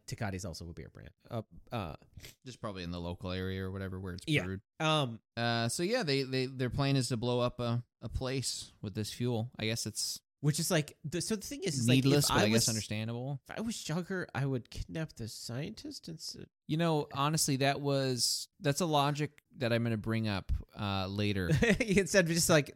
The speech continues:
Speaker 1: just the extra they have.
Speaker 2: Yeah.
Speaker 1: <laughs>
Speaker 2: Let's just take what they have.
Speaker 1: And also, the amount of work they have to do,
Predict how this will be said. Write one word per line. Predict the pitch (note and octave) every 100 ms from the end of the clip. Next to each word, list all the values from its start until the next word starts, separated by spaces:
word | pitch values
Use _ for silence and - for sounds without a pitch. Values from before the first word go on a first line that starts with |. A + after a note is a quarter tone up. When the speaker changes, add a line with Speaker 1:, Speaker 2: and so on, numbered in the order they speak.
| E3
Speaker 1:
just | A#3 -
the | D3
extra | G2+ - A#2+
they | F#2
have. | F#2+ E2+ E2+ -
Speaker 2:
Yeah. | A2 G#2 D#2+ - _ -
Speaker 1:
<laughs> | F#3+ B3
Speaker 2:
Let's | A#3 F4 C#4+ - G3 D3
just | F3+ -
take | G3+
what | F#3 E3+
they | D#3
have. | C#3 A2 A2+ A#2 - -
Speaker 1:
And | F#3 G#3 G3
also, | G#3 A3 E3+ G#3+ -
the | G3
amount | A3 G#3+
of |
work | F#3+ G#3
they |
have | G3+ F#3+
to |
do, | F#3+ A3+